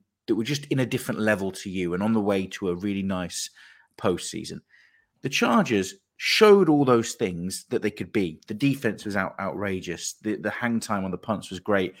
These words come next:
Some of the offense was fantastic. So they had all this op-, but they didn't turn the dial up to ten. It was almost like, "No, no, we, we've got a lead. Let's, let's, let's just calm down." So I feel as if there's more potential, and it's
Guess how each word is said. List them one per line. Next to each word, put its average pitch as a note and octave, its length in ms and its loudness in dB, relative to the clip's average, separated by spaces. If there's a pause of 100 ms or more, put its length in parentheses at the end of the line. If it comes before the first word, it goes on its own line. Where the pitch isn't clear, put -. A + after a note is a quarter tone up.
(360)
Some D3+ 680 4
of G2 220 0
the G#2 120 2
offense - 640 -4
was G#2 140 -4
fantastic. G2+ 720 -4
So C3 200 0
they C#3+ 100 2
had E3+ 200 -2
all E3+ 120 2
this C#3+ 180 -4
op-, - 180 -8 (760)
but E3+ 120 0
they F3+ 100 4
didn't F#3 280 0
turn F3+ 320 2
the D#3 80 2
dial D3 460 0
up - 260 -8 (320)
to - 80 -10
ten. - 480 -2 (360)
It A#2+ 100 -4
was C#3+ 140 0
almost F3+ 300 0
like, C#3+ 180 -2
"No, C3+ 260 -6
no, B2+ 260 -8
we, C#3+ 60 -16
we've C#3+ 180 -8
got - 180 -6
a - 20 -4
lead. B2 380 -6
Let's, - 180 -18
let's, - 220 -16 (440)
let's C#3 120 -6
just - 180 -6
calm C3 320 -2
down." A2+ 320 4
So B2+ 320 2 (360)
I D3 80 -2
feel F#3+ 280 4
as E3+ 80 2
if D3+ 100 -2
there's C3+ 160 -2
more C3+ 220 2
potential, D#3 640 -6 (120)
and G#2+ 200 -2
it's - 240 -12